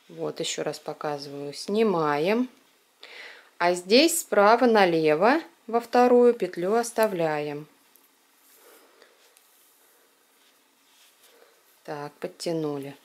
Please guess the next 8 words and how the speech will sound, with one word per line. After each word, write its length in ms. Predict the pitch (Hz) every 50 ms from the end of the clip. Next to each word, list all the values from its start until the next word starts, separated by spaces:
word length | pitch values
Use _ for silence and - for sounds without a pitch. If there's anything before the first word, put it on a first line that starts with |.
| _ _ - - - _ -
На 140 | - 208 220
второй 400 | 214 - - 247 254 285 330 349
спице 560 | 349 - - - 262 247 233 - - - 202
вводим 580 | 185 185 196 226 247 233 208 170 180 160 156 147 - _
справа 640 | - - - - - - 240 240 220 208 185 170 180
налево 760 | 185 185 185 185 185 180 180 170 165 160 160 185 214 247 269 269 - _ _ _ _ _ _ _
в 60 | _ _
петлю, 560 | - 254 254 254 - 247 254 254 262 254